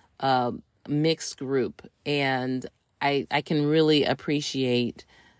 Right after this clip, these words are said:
situations like that where people come together from different backgrounds to learn about a topic, a person, you know, and so this was a really great opportunity. I've kept you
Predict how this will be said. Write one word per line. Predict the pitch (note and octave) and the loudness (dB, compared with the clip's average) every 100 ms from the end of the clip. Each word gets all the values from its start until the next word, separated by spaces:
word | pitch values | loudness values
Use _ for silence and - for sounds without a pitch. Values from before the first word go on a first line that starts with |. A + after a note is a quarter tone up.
| _ | _
situations | - F#3 D#3+ D3 C#3+ C#3+ C#3+ | -2 0 2 4 4 4 0
like | C#3 C3 | 0 0
that | C3+ B2 | 2 2
where | C3+ B2 | 2 0
people | - E3+ E3 D#3 C#3+ | -2 -4 -2 0 0
come | D#3 C#3+ | 0 0
together | C#3 C3+ C3 | 0 0 0
from | C3 C3+ C3 | 0 0 0
different | C3+ C3 B2+ | 0 -2 0
backgrounds | C3+ B2 - B2+ A#2+ A#2+ A#2+ B2+ - - - | 0 0 0 0 2 2 0 -4 -10 -20 -8
to | - E3 | 0 2
learn | C#3+ C3+ C#3 C#3 C#3 | 4 4 4 4 2
about | C3 C3 B2+ B2 B2 - | 0 2 4 6 4 2
a | B2 | -4
topic, | - B2+ A#2+ B2 B2 B2 - - - | 2 2 4 2 4 2 -2 -12 -6
a | - | -6
person, | - C3+ A2+ - A#2+ A#2+ A#2+ A#2+ - _ _ | 0 0 2 0 -2 0 0 -2 -6 _ _
you | C#3 | -2
know, | C3 A#2 A2+ A#2 - | 2 2 2 -2 -2
and | B2+ A#2+ | -2 0
so | B2+ A#2 A2+ A2+ - _ - | 2 4 2 0 -4 _ -8
this | B2+ D3+ - | 2 4 4
was | B2+ | 0
a | C3+ | 2
really | A#2+ A#2+ | 4 4
great | A#2 A#2+ A#2 | 2 2 0
opportunity. | A#2 A#2 - - - - D3 _ _ - - C6+ F#5+ C#5 B4+ - A5+ - - - _ _ _ - | 0 -4 -4 -6 -6 -8 -12 _ _ -6 2 4 6 4 0 4 4 4 -6 -20 _ _ _ -8
I've | C#3+ - | -8 -8
kept | - E3 E3 - | -4 -4 -4 -8
you | D#3+ D#3+ E3 | -6 -6 -6